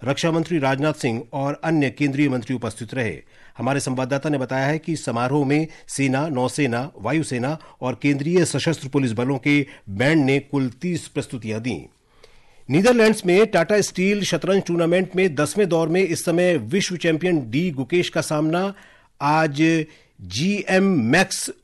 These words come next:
Warmaidom से और प्रज्ञानानंद का सामना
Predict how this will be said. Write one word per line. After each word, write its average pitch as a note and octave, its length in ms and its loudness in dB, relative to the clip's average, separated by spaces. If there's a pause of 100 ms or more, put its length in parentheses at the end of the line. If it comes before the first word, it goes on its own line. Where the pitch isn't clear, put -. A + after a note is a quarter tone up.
Warmaidom E3 680 4
से D3 480 -2
और D#3+ 560 4 (260)
प्रज्ञानानंद D#3+ 720 2
का F3 200 0
सामना E3+ 640 0